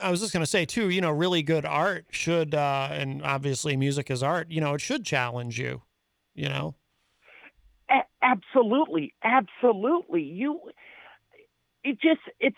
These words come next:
Speaker 2: mind-boggling to me. Like, I have watched, I'm a big fan of the film Menace to Society, not because it's a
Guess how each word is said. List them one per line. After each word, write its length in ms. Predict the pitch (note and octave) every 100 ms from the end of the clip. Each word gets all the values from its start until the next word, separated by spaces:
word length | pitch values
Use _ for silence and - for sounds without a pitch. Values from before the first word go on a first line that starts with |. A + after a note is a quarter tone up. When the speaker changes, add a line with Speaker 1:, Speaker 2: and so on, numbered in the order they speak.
| G#3+
Speaker 2:
mind-boggling 1040 | A3+ A3+ A#3 F#3 D#3+ C#3 C3+ C3+ C3+ C3 -
to 60 | D3+
me. 220 | C3 A2
Like, 220 | D#3 F3+ -
I 340 | F#3 A#3 D#4 C4+
have 160 | F3+
watched, 600 | E3 D3 D3+ F#3+ - - - - - - A#3
I'm 120 | C4
a 60 |
big 240 | F#3+ A#3+ F3+ -
fan 440 | G3+ G3+ B2+ A#2+ - _ -
of 180 | D#3+
the 80 | D#3+ D3
film 300 | E3+ D3+ C#3
Menace 300 | D3 C#3+ C#3 - E3
to 80 | C3
Society, 800 | C#3+ - B2+ A#2+ G2 - - - - - - -
not 320 | E3 G3 G#3 A#3+
because 460 | G#3 - G3+ F#3+ D#3 -
it's 280 | D#3 D3 - - - - _ _ _ _ _
a 100 | -